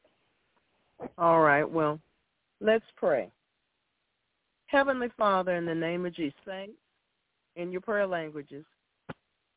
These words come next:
Heavenly Father, in the name of Jesus, from our position seated in heavenly places with Christ Jesus, we soak this sister in the blood of Jesus Christ, and we take authority, dominion, and power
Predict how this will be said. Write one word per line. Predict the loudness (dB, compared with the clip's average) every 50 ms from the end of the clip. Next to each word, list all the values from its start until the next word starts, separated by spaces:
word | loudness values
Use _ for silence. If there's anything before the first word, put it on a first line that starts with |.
| _ _
Heavenly | 0 0 0 0 -2 -8 -8 -8 -6
Father, | -4 -2 -2 0 -2 -2 -4 -6
in | -8 -8
the | -8
name | -8 -8 -10 -10 -10 -12 -14
of | -14 -12
Jesus, | -8 -8 -6 -6 -8 -10 -12 -14 -16 -16 _ _ _ _ _ _ _ _ _ _ _ _ _ _ _ _ _ 0
from | 0 2 4
our | 4 2 2
position | 2 -2 -6 -6 -8 -12 -12 -12 -12 -12 -12 -12 -14
seated | -14 -16 -14 -14 -14 -14
in | -14 -12
heavenly | -10 -10 -10 -10 -10 -12 -12 -12
places | -10 -4 -4 -4 -4 -4 -8 -14 -14 -10
with | -10 -10 -6
Christ | -2 0 2 2 0 -2 -6 -12
Jesus, | -10 -8 -8 -8 -8 -10 -10 -10 -10 -12 _ _ _ _ _ _ _ _ _ _ _ _ _ 0
we | 2 2 2 0 _
soak | -6 -6 -6 -6 _
this | -14 -16 -16 -14 _
sister | -14 -14 -14 _ -14 -12 -10
in | -10 -10
the | -10 -12
blood | -10 -8 -8 -8 -8 -8
of | -10 -12 -14 -14
Jesus | -14 -14 -14 -14 -14 -16 -16 -16 _
Christ, | -8 -6 -4 -4 -4 -6 -10 _ _ _ _ _ _ _ _ _ _ _ _ _ _ _ 2
and | 2 2 2
we | 2 0 -4 -2
take | 0 0 0 2 2
authority, | 0 2 2 2 4 4 2 0 -4 -10
dominion, | -10 -10 -8 -8 -8 -8 -8 -8 -8 -8
and | -8 -10 -12 -12
power | -10 -8 -6 -6 -6 -6 -8 -12 -18